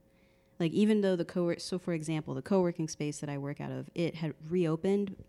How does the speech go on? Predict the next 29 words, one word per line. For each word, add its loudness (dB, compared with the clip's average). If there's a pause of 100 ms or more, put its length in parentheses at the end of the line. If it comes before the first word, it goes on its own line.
and -2
was 2
doing 4
limited 2 (300)
hours -2
and -6
social -4
distancing -2
and -2
stuff. -6 (680)
But 2
then 4
there 2
just -8
came 4
a 2
point 0
where 0
I 2
was 0
just -6
like, -4
"I -2
kinda 6
really 4
shouldn't -2
be -4
here, -4
though," -4